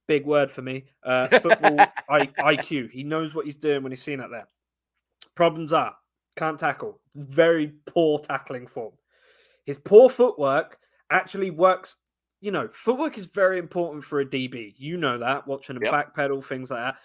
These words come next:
Speaker 1: His footwork hampers his athleticism. So he's not as fast as he could be because his footwork is fucking him up every single time. He seems to shy away from tackles as well. Uh,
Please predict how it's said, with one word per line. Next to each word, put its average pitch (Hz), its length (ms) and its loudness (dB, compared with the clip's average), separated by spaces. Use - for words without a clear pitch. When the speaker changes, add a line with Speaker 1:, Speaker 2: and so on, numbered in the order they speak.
Speaker 1:
His 214 220 -4
footwork 165 580 0
hampers 170 420 -2
his 160 180 -4
athleticism. 135 680 -2
So 139 200 -2
he's 170 200 -6
not 190 180 0
as 170 80 -8
fast 175 360 -2
as 156 100 -14
he 143 100 -14
could 226 260 -4
be 156 300 -2
because 143 300 -8
his 143 160 -14
footwork 151 480 -4
is 127 120 -18
fucking 143 260 -10
him 139 100 -8
up 127 140 -10
every 123 260 -10
single 120 280 -16
time. 117 260 -8
He 165 60 -8
seems 240 320 0
to 220 80 -4
shy 208 240 6
away 185 240 6
from 143 200 -8
tackles 127 420 -6
as 123 120 -12
well. 117 280 -6
Uh, 175 240 6